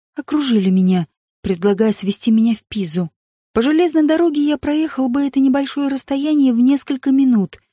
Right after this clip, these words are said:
но поезд отошёл, когда я приехал. Я уже решался заплатить тройную цену,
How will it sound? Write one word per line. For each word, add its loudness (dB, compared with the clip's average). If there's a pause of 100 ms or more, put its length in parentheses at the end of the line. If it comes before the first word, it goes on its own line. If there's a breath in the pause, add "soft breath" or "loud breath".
(400)
но 2
поезд -2
отошёл, -2
когда -2
я -2
приехал. -2 (560)
Я 2
уже 2
решался -2
заплатить -4
тройную 2
цену, 0